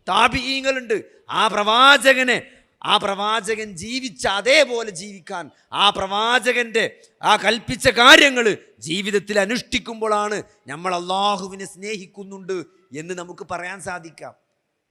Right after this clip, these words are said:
അപ്പൊ സഹോദരങ്ങളെ, അപ്പൊ ലിപ്സ്റ്റിക് ഇടാൻ പറ്റൂല, അല്ലേ? പുറത്തേക്ക് ഇറങ്ങി പോകുമ്പം, അല്ലേ, അന്യ പുരുഷന്മാർക്കിടയിലേക്ക്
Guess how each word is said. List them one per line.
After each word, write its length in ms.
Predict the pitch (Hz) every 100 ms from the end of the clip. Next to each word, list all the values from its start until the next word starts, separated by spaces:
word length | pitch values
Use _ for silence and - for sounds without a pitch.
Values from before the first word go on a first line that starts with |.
| _ -
അപ്പൊ 140 | 131 185 180
സഹോദരങ്ങളെ, 600 | 180 208 214 214 214 202 - - 123
അപ്പൊ 160 | - 208
ലിപ്സ്റ്റിക് 420 | 185 - 233 220
ഇടാൻ 140 | 269 262
പറ്റൂല, 300 | 262 262 262 240 - _ _
അല്ലേ? 140 | 208 208 143 - -
പുറത്തേക്ക് 600 | 175 196 - 247 254 269 254
ഇറങ്ങി 240 | 254 269 202
പോകുമ്പം, 360 | 262 269 277 269 - - -
അല്ലേ, 160 | 240 208 - 175
അന്യ 300 | 196 240 269 202
പുരുഷന്മാർക്കിടയിലേക്ക് 1500 | 240 247 269 262 269 277 269 254 262 269 262 247 247 240